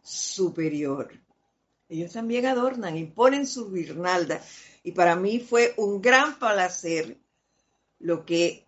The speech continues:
leí después aquí. Porque, bueno, a mí me encanta adornar en Navidad,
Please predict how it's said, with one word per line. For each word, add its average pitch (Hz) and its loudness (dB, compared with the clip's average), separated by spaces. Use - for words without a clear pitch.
leí 180 2
después - -4
aquí. - -14
Porque, 165 -2
bueno, 151 -4
a 175 -8
mí 202 -4
me 208 -4
encanta 240 0
adornar 151 -2
en 156 -6
Navidad, 139 -6